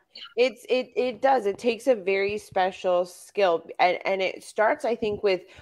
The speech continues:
one passion and follows up with, like, this true, again, passion to just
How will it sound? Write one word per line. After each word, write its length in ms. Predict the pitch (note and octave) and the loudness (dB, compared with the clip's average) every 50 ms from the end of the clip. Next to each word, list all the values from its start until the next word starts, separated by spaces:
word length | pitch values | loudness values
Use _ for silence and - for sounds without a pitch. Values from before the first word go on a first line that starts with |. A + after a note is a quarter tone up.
| - _ | -20 _
one 300 | F#3 F#3+ G3+ G#3+ A3+ A3+ | 4 4 6 6 4 0
passion 600 | - - - A3+ G3+ G3+ G3+ - - G3+ F#3+ F#3+ | -8 -8 -4 0 0 0 0 -2 -4 -4 -4 -2
and 240 | - - F3+ F#3 F3+ | -2 -4 -4 -4 -2
follows 420 | - - F#3 F#3 G3+ G#3 G#3 G3+ | 2 4 4 4 6 4 2 2
up 160 | G#3 G3 F#3 F#3+ | 0 0 0 0
with, 140 | F#3 F3+ | -2 0
like, 180 | F3+ F3+ F3+ F3 | 0 0 0 0
this 200 | - F3 E3+ E3+ - - - - - _ _ _ | -2 -2 -2 -4 -10 -18 -20 -20 -20 _ _ _
true, 680 | - - - - A3 A3+ A3+ A#3 A#3 A3+ G3+ D3+ D3 - _ _ _ _ _ _ _ _ _ _ _ - _ _ _ _ _ _ _ _ _ _ _ - - _ _ - | -16 -14 -8 -4 -4 -2 -2 -2 -2 -4 -6 -10 -12 -18 _ _ _ _ _ _ _ _ _ _ _ -20 _ _ _ _ _ _ _ _ _ _ _ -20 -20 _ _ 0
again, 420 | - F#3 F3 G3+ G3+ F#3+ F3+ E3+ E3+ | 0 2 4 4 2 2 2 0 -4
passion 460 | - - G3 G3+ G3 G3+ - G3+ F3+ F3 | -8 -8 -6 -4 -4 -4 -4 -6 -8 -6
to 200 | - F#3 F3+ D#3+ | -8 -10 -12 -6
just 240 | - F3 F#3+ F3+ | -2 -2 -2 -2